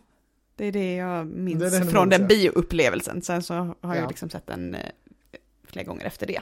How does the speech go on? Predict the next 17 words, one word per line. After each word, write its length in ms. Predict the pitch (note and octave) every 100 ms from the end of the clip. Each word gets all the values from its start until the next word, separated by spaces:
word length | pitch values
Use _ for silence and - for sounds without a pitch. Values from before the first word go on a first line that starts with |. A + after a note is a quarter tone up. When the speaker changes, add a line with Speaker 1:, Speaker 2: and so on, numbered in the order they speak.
| -
Speaker 1:
Men, 320 | F#3 F3 F3+
eh, 60 |
Speaker 2:
Ja, 100 | F#3 F#3+
men 60 | C#3
det 60 | C3+
var 100 | C3+
ju 60 |
Speaker 1:
ja, 60 | C3+
Speaker 2:
nära 220 | C#3 D3+
Speaker 1:
det 40 | A#3+
var 40 |
Speaker 2:
att 80 | A#3
Speaker 1:
kul. 120 | F3+
Speaker 2:
den 80 | G3+
här 60 | F#3+
filmen 400 | - D3 C3 C#3
vann, 320 | A2 G2+